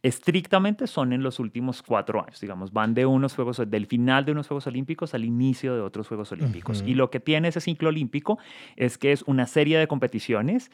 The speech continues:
Speaker 1: eh, internacionales que buscan escoger a los mejores deportistas del mundo, que son quienes van a los Juegos Olímpicos.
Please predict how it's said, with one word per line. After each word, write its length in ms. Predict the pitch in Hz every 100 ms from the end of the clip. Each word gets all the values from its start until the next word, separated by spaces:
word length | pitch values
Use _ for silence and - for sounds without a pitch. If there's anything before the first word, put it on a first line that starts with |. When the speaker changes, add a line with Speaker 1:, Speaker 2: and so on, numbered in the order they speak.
| -
Speaker 1:
eh, 220 | 107 104
internacionales 1040 | 127 123 120 107 110 123 107 98 117 180 -
que 80 | 117
buscan 580 | 113 120 - 135 135 -
escoger 580 | 127 - 113 - 127 127
a 40 |
los 200 | 135 117
mejores 540 | 110 - - 131 135
deportistas 560 | 131 - 101 113 - 120
del 140 | 135
mundo, 300 | 151 143 135
que 100 | 127
son 200 | 110 95
quienes 300 | - 113 101
van 180 | 92 87
a 60 | 98
los 120 | 107
Juegos 220 | 90 90
Olímpicos. 560 | 127 165 90 - -